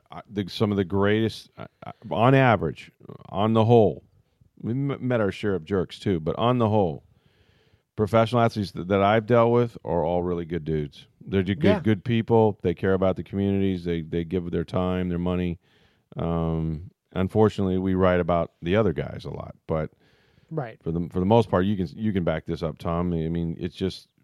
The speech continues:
Speaker 1: you know, we're, we're lucky. We have a lot of good, good representatives of, of our, of our teams here.
Speaker 2: And I think, I think, and that's the other thing. And I, and, you know, I, I don't know if I should, people are gonna say, "Well, this is why you're sticking up for a guy like Gerald McCoy."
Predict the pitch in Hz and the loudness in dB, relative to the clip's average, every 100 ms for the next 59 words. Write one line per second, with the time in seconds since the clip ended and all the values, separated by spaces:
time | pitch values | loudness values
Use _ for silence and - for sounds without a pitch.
0 | _ _ _ - 85 82 107 107 117 123 | _ _ _ -10 -6 0 0 2 2 2
1 | 156 73 73 90 92 92 98 101 82 78 | 0 -4 -4 -2 0 0 2 0 -2 -8
2 | 78 - 98 101 95 - _ _ _ _ | -10 -2 2 2 0 -8 _ _ _ _
3 | - - - 92 98 104 104 101 90 110 | -20 -20 -14 -6 -2 -2 0 -2 -2 -2
4 | 104 78 76 78 64 80 82 80 - 87 | -4 -6 -8 -8 -6 -4 -4 -4 -8 -6
5 | 82 82 95 107 85 71 - _ _ _ | -6 -6 -4 -4 -6 -10 -14 _ _ _
6 | _ 208 196 180 202 220 - 180 175 196 | _ 2 2 4 0 -2 -8 -6 -2 0
7 | 180 - - - - - _ - 233 247 | 0 0 0 0 -4 -18 _ -20 -20 -16
8 | - 190 170 208 208 - 285 247 226 185 | -4 0 2 2 0 0 0 2 2 2
9 | 190 208 185 127 - - 196 202 170 170 | 2 0 -6 -6 -12 -16 -16 -12 -4 2
10 | 165 151 185 165 160 151 156 147 156 135 | 2 2 0 0 0 0 -2 -4 -6 -10
11 | - _ - - - _ - - 170 156 | -14 _ -20 -20 -20 _ -4 0 0 0
12 | 151 165 160 170 156 139 139 151 139 - | 0 2 4 4 2 -2 -2 0 0 -4
13 | 147 139 135 123 117 127 127 113 - 143 | -6 -6 -8 -10 -8 -8 -8 -10 -6 -4
14 | 123 117 - 147 117 | -4 -6 -4 -4 -4